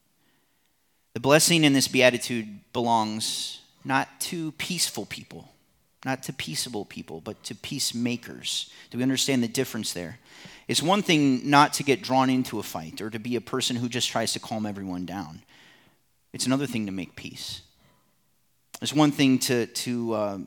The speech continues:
to settle people down into a fake peace, but it's another thing to sometimes push through necessary conflict to achieve true peace. Peacemakers go into the fray.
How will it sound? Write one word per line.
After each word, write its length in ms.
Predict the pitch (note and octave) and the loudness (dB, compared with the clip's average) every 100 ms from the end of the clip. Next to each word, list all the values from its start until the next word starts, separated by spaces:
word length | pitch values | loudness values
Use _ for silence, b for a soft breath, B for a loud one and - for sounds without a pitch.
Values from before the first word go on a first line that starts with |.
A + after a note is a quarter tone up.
| - - | -14 -14
to 120 | - | -4
settle 400 | G#2 - C#3+ C3+ | 0 2 2 0
people 300 | B2+ C#3 A#2+ | -2 -6 -6
down 240 | A2+ A2 A2 | -4 -4 -4
into 280 | A2 - | -8 -8
a 40 | G2+ | -10
fake 440 | - C3 C3 - | -6 -4 -4 -8
peace, 480 | - D#2 E2 - - B B B B | -14 -14 -10 -8 -8 B B B B
but 100 | F2 | -10
it's 120 | G2+ | -6
another 220 | A#2 B2+ | -4 -4
thing 280 | B2+ C3 A#2+ | -4 -2 -2
to 100 | A#2 | -2
sometimes 560 | - - A#2 A#2+ G#2+ G2+ | -4 -2 -4 -4 -4 -4
push 340 | - C3+ B2 | -4 -4 -2
through 320 | - - A#2+ A2 | -6 -6 -4 -2
necessary 840 | A2 A#2+ - B2 - A#2+ A2+ G#2+ | 0 0 0 0 0 0 -2 -4
conflict 1000 | - B2+ B2+ B2+ - F#2 E2+ - - - _ b b b - | -6 -2 -2 -2 -6 -10 -12 -12 -12 -12 _ b b b -12
to 140 | A#2 | -8
achieve 420 | G#2 - G#2+ F#2+ | -4 -4 -6 -8
true 340 | - - B2 A2+ | -8 -6 -6 -6
peace. 640 | - - - - - - B B B B B | -10 -8 -4 -4 -4 -10 B B B B B
Peacemakers 640 | - E3 - D3 C#3 B2 | -2 2 4 2 2 -2
go 280 | - B2 A2+ - | 2 2 0 -2
into 400 | C#3+ D#3 - C3+ | 0 0 0 -4
the 80 | G#2+ | -8
fray. 480 | - G#2+ F2 E2+ | -10 -10 -10 -12